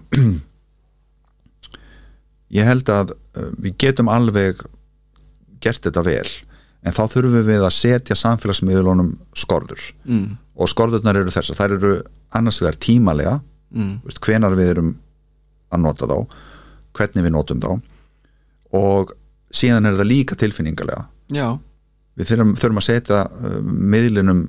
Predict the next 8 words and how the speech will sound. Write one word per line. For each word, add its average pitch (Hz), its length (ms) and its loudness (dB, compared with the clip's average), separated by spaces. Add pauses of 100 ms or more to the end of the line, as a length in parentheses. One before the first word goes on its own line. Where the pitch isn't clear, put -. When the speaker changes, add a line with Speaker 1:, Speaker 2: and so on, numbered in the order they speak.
(160)
Speaker 1:
skorður 92 400 -2
tilfinningalega 107 680 0
vegna 101 280 -2
þess 101 220 0 (480)
að 85 140 -4
hann 107 180 2
uppfyllir 110 720 -2
ekki 95 400 -2